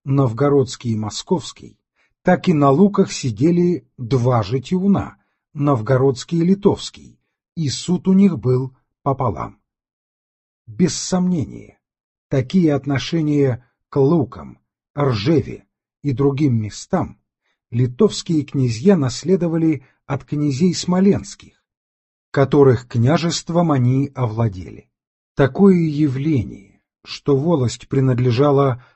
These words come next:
одному государству, а дань с неё шла другому, мы видим не в одних новгородских областях.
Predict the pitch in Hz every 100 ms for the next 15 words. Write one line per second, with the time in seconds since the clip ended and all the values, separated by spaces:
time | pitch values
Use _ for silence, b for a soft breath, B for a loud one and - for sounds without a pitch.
0 | b - 123 143 151 151 104 104 - 143
1 | 117 90 - _ _ _ _ _ _ -
2 | 139 120 123 156 110 - 135 120 113 -
3 | 123 117 110 113 185 110 - _ _ _
4 | _ - 127 143 139 190 180 170 123 _
5 | 131 147 156 147 123 143 185 - 160 135
6 | 143 143 131 - 120 135 123 123 - -
7 | - _